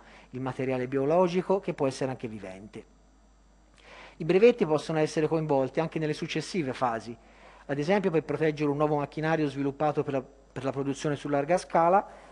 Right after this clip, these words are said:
oppure una nuova tecnologia per una migliore conservazione a freddo durante la commercializzazione,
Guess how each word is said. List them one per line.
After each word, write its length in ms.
oppure 880
una 200
nuova 260
tecnologia 800
per 300
una 160
migliore 340
conservazione 600
a 40
freddo 540
durante 340
la 80
commercializzazione, 1160